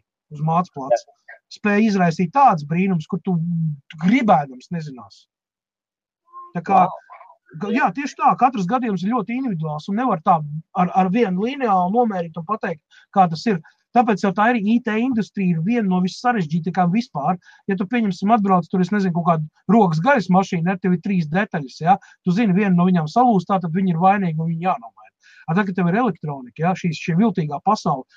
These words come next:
Speaker 1: kur tev ir apmēram katrā izstrādājumā, un, pieņemsim, vidēji datorā līdz, līdz pat pāris tūkstošiem detaļu dažādu. Nerunājot jau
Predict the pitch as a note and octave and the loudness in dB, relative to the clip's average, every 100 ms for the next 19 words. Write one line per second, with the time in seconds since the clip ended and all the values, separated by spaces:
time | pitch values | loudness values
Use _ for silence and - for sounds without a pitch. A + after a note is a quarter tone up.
0 | _ - E3 E3 E3 F3+ F#3+ F#3 D3+ - | _ -6 -2 0 0 2 4 2 0 0
1 | G3+ - D#3+ - _ _ - G#3 - E3+ | 0 2 2 0 _ _ -4 -4 -2 -2
2 | D#3+ D3+ D3 D3+ F3+ F#3+ D#3 E3 F#3+ E3+ | 0 -2 -4 -4 -4 -4 -2 -2 0 0
3 | D3 D#3+ F#3+ E3+ D3 C#3+ F3+ D#3 - _ | 0 0 0 0 -4 0 2 2 -6 _
4 | _ - G3 F3+ E3 D3+ F#3 F#3+ F3+ F3+ | _ 4 4 4 0 2 6 6 4 2
5 | F#3 - C#3+ - C#3+ C3+ F3+ G3 C#3+ C3 | 2 0 -10 -8 -8 -2 -2 -2 -8 -8
6 | C3 E3+ C3 A#2 - C3+ G#3 _ _ _ | -4 -4 -4 -12 -6 -4 -4 _ _ _
7 | _ _ _ _ _ - G#3 G3 D#3+ D3+ | _ _ _ _ _ 2 4 6 4 2